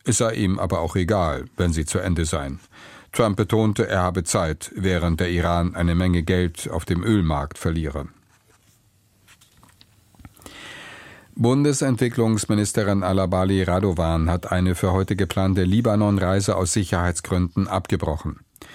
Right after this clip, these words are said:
Nach einem Tankstopp in Zypern wurde die Rückreise nach Berlin eingeleitet,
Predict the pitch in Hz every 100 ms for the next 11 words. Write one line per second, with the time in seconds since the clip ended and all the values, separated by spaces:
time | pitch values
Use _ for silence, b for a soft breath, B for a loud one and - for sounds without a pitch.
0 | B B B - 90 98 95 - 110 113
1 | - 113 107 117 101 - 113 127 127 127
2 | 110 104 101 98 92 113 - 87 87 85
3 | 92 90 - 95 101 98 - 87 87 87
4 | 85 87 90